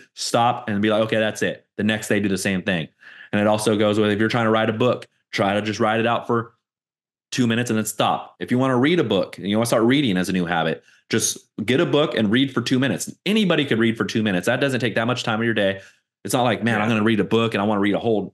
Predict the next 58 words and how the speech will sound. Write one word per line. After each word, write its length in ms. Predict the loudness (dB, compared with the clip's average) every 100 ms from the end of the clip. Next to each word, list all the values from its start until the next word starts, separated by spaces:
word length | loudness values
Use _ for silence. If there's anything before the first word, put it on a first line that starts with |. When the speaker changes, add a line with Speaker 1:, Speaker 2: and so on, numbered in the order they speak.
| -6
Speaker 1:
paragraph, 460 | -2 0 2 0 -2
uh, 120 | -4 -6 -2
a 60 |
whole 120 | 0 0
chapter 460 | -2 -2 0 0
today. 380 | 2 0 0 -4 -10 -6
It's 120 | -6 0
gonna 140 | -2
take 280 | 0 -2 0
me 120 | -2
fifteen, 460 | 0 -2 0 -2 0
twenty 360 | 0 2 2
minutes, 380 | 2 2 0 0
maybe 200 | 0 2
an 80 | 0
hour." 500 | 0 2 2 2 -2 -8 _ _ _ _ _
Just 160 | -4 2
read 160 | 2 2
for 80 | 2
two 160 | 2
minutes 260 | 2 0 0
and 80 | 0
then 60 |
put 140 | 0 -2
the 60 |
book 220 | 0 0 0
away. 220 | 0 0
You, 260 | 0 0 0 -4
that 120 | -2
means 140 | 0 0
you 80 | 0
read 420 | 2 0 -2 -8 -6
a 40 | -2
book 180 | -2
today. 300 | 0 -2 -2 -4
You 160 | -4 -2
started, 320 | 0 0 2
you 100 | 0
started 400 | 0 0 0 0
a 40 |
new 120 | -2 -2
habit 320 | -4 -2 -4
and 100 | -4
you 60 | 0
do 120 | 0
it 60 | 0
the 60 |
next 240 | -2 -4 -4
day 120 | -4
for 100 | -4
two 180 | -4 -2
minutes. 300 | -2 -4 -8 -16 -20 -16 -4
If 100 | 0
you 80 | 2
wanna 240 | 2 2
do, 300 | 2 4 4
uh, 220 | 2 0 -10 _ _ _
some 360 | -2 0 0